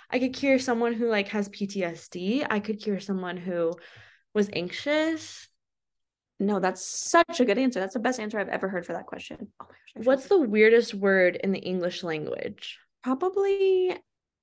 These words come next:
Speaker 2: pterodactyl.
Speaker 1: <laughs> That
Speaker 2: Or
Speaker 1: game.
Speaker 2: <laughs>
Speaker 1: The camp game,
Speaker 2: Mm-hmm.
Speaker 1: pterodactyl. Oh, man.
Speaker 2: Yeah. I mean, there's so many, when you teach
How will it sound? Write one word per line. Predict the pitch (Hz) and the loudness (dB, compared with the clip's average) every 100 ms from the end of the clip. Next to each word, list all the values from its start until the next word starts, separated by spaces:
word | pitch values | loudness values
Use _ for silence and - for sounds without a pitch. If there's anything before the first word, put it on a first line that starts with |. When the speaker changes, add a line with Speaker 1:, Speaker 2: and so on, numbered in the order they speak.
| - _ | -20 _
Speaker 2:
pterodactyl. | 214 202 175 170 170 - - 208 208 214 214 214 233 _ _ _ | -6 -4 -2 -4 -4 -10 -6 -4 -2 -4 -6 -8 -10 _ _ _
Speaker 1:
<laughs> | |
That | 269 254 - - 220 196 - - | 0 2 2 -2 -6 -8 -10 -4
Speaker 2:
Or | 202 196 185 185 | 4 8 8 8
Speaker 1:
game. | 185 165 202 247 294 269 - - | 8 8 4 2 -2 -2 -2 -12
Speaker 2:
<laughs> | - - | -12 0
Speaker 1:
The | 254 | 0
camp | 254 196 - - | 4 2 2 -2
game, | 196 214 | 0 4
Speaker 2:
Mm-hmm. | 302 311 | 4 4
Speaker 1:
pterodactyl. | 247 208 180 - 190 202 226 262 - _ _ - - - - _ - | 4 2 2 -2 -4 -2 0 -2 -6 _ _ -20 -20 -20 -20 _ -14
Oh, | 190 | -12
man. | 180 | -4
Speaker 2:
Yeah. | 247 254 247 220 190 180 - _ - | 2 6 8 8 6 4 0 _ 0
I | 247 | 4
mean, | 277 | 4
there's | 285 302 - | 4 2 -2
so | - 294 | -2 0
many, | 285 277 269 240 | -2 -2 0 0
when | - 233 | -2 -4
you | 233 220 | -4 -6
teach | 269 254 - - - | -6 -6 -8 -16 -14